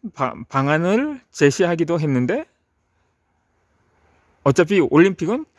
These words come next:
칠월 말에 개막을 하니까 그때는 한창 여름철이다 보니까 그때쯤에 코-, 코로나 바이러스가 소멸될 수 있을 것을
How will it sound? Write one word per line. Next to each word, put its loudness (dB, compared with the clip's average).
칠월 2
말에 0
개막을 0
하니까 -2
그때는 0
한창 -2
여름철이다 0
보니까 0
그때쯤에 0
코-, -20
코로나 0
바이러스가 -2
소멸될 0
수 -8
있을 -2
것을 0